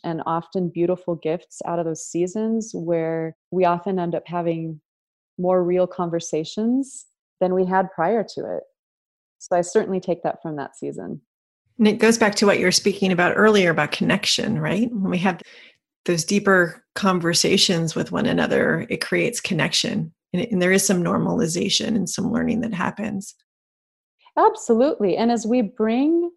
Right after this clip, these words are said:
Speaker 1: more humanity into the conversations around finance, that's when I notice,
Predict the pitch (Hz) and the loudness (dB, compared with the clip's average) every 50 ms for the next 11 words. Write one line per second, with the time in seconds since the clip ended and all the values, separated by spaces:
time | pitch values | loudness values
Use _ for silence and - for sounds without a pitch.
0 | _ _ _ _ _ 202 208 214 214 214 226 240 247 240 - - 277 247 220 196 | _ _ _ _ _ 0 2 4 4 6 6 4 4 2 0 0 2 4 4 4
1 | 190 202 214 208 226 226 - - 190 196 196 185 190 - 208 - - 208 196 190 | 2 2 2 0 0 -2 -2 -2 -2 -2 -2 -2 -4 -6 -6 -4 -2 -2 -2 -2
2 | 196 - - - 170 170 - - 190 190 185 185 180 175 170 170 170 170 - _ | -4 -4 -4 -2 -2 -2 -4 -6 -6 -6 -4 -2 -2 -2 -2 -2 -6 -8 -10 _
3 | - 160 160 165 180 190 208 214 - - - - - - _ _ _ _ _ _ | -8 -6 -4 -2 -2 -2 -2 -4 -6 -10 -16 -20 -20 -20 _ _ _ _ _ _
4 | _ _ _ _ _ _ _ - 202 208 226 254 247 247 - - 196 185 180 185 | _ _ _ _ _ _ _ 2 4 6 6 4 2 0 -2 -2 -2 0 0 0
5 | 180 180 180 175 175 175 175 175 - - - - - - | 0 0 0 2 2 2 2 2 0 -4 -10 -12 -14 -18